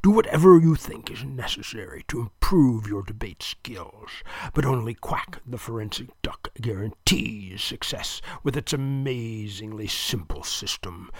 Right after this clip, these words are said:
Do what we say, and you will not fail. One, win all your rounds. What could be simpler? If you win all your rounds, including the final round,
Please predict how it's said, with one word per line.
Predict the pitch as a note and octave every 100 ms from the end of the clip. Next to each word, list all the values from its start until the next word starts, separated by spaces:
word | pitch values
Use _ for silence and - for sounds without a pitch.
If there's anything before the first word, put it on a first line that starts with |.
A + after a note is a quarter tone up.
| - - -
Do | C3+ A#2 - - -
what | G#2
we | A2+ A#2+ A#2+ A2
say, | - - - F2+ G2 - -
and | C3 B2
you | B2
will | G#2 A2+ D2 E2
not | E2+ - - -
fail. | - - - - - - - - - _ _ _ _ _ _ - - - - _
One, | B2+ B2+ B2+ F#2 E2 E2 - - - -
win | B2+ C#3 B2+ A#2+ - _
all | A#2 A2+ G2+ F2+ E2+ B2
your | F#2+ E2+ D#2+ D2 -
rounds. | A2+ G2 - - - - - - - - _ _ _ - - - -
What | - -
could | C3+
be | A#2
simpler? | - - G2 E2 E2+ - - - - - - - - -
If | D3+
you | E3
win | F#3+ F3+
all | F3 E3 D#3+ D3
your | C#3
rounds, | A#2+ G#2+ G#2 E2+ E2+ A2 C3+ E3+
including | D3+ C3 D#3+ D3 C3
the | G#2+
final | A2 G#2+ G2
round, | F#2+ G2 - F2+ A2 D#3+